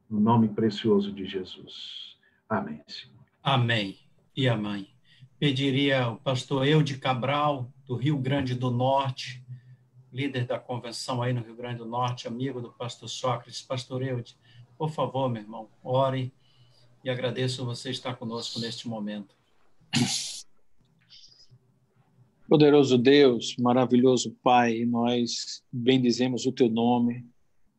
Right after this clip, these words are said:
Speaker 3: nós reconhecemos que o Senhor é o Deus Todo-Poderoso,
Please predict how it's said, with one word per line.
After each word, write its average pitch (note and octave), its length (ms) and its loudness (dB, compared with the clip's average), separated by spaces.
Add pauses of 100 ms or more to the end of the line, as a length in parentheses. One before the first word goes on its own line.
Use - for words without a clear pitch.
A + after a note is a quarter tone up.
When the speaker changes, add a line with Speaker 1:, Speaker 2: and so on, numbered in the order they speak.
(560)
Speaker 3:
nós A#2 400 2
reconhecemos A#2+ 880 0
que - 160 -2
o A#2 60 2
Senhor B2 480 2
é A#2+ 60 2
o A2 80 0
Deus A#2 320 2
Todo-Poderoso, B2 1200 2